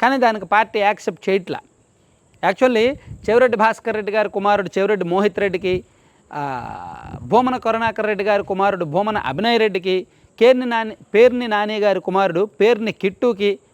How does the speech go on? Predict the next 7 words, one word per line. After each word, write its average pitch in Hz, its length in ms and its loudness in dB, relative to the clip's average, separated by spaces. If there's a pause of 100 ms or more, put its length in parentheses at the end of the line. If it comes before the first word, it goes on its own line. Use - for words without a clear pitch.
(140)
పార్టీ 220 300 2
సీట్లు 208 320 -6
ఇచ్చింది. 110 300 -14 (560)
అలాగే 247 380 4
అదే 214 300 6
కోవలో 202 480 2
బొత్స 175 260 -2